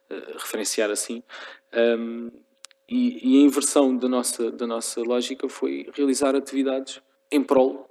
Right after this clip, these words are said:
também da sociedade. Realizámos logo no início, por exemplo, em dezembro de dois mil e quinze, uma,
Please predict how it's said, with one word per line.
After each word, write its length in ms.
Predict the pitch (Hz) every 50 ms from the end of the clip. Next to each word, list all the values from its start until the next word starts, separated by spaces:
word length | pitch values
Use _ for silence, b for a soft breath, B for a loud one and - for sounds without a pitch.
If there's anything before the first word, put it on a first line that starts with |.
| _ _
também 280 | - 139 135 135 135
da 80 | 131 131
sociedade. 460 | 120 - - - 160 185 185 175 - _ - - _ -
Realizámos 400 | - 120 113 107 113 110 107 104
logo 180 | - 110 104 -
no 60 | 110 110
início, 420 | 107 113 110 - - - 107 - _ _ _ B B B B B B _
por 100 | _ -
exemplo, 240 | 101 107 104 - 107
em 60 | 104
dezembro 300 | 104 107 110 107 101 104
de 60 | 104
dois 140 | 107 110 107
mil 140 | 117 113 110
e 60 | 110
quinze, 340 | - - 120 113 107 - 113
uma, 340 | 104 101 101 98 101 -